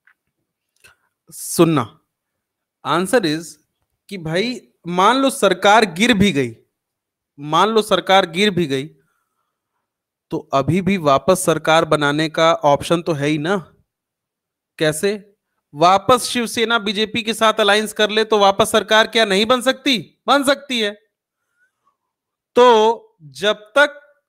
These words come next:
मौके बचे हैं सरकार बनाने का, देखो इलेक्शन कराना last resort है,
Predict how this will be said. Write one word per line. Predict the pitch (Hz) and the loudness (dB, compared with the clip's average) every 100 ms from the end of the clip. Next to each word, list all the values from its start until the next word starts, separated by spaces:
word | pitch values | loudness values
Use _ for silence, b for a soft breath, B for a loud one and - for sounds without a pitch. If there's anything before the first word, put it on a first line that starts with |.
| _ | _
मौके | 160 175 208 208 269 277 | -6 2 2 2 -2 0
बचे | 190 196 247 269 | 0 0 0 -2
हैं | 254 | -2
सरकार | 247 214 202 202 208 | -2 -4 0 0 2
बनाने | 190 185 180 175 | 0 -2 -2 -4
का, | 147 143 | -4 -2
देखो | 175 208 220 143 - | -2 -2 -4 -4 -8
इलेक्शन | 170 185 180 - 254 262 | -8 -6 -6 -4 -4 0
कराना | 214 196 202 233 254 | 0 2 2 0 0
last | 180 185 220 - 196 | 0 2 2 -2 -6
resort | 185 175 175 165 156 | -2 2 2 0 -6
है, | 131 | -12